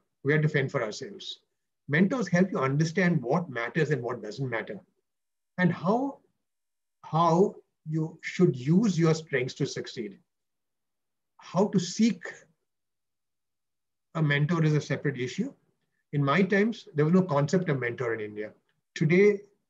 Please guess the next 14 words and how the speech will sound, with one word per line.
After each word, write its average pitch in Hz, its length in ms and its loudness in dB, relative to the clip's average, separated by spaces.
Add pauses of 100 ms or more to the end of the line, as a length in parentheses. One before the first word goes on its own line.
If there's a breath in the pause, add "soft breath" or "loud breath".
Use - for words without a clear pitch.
(460)
even 233 260 2
in 190 140 6
India, 151 340 4
good 175 220 0
companies 160 380 2
provide 143 320 2
mentorship 135 600 -2
to 143 60 -4
their 127 140 0
employees, 113 640 -10 (920)
and 156 200 -2 (320)
very 262 180 0
strong 208 380 2
mentorship 165 580 4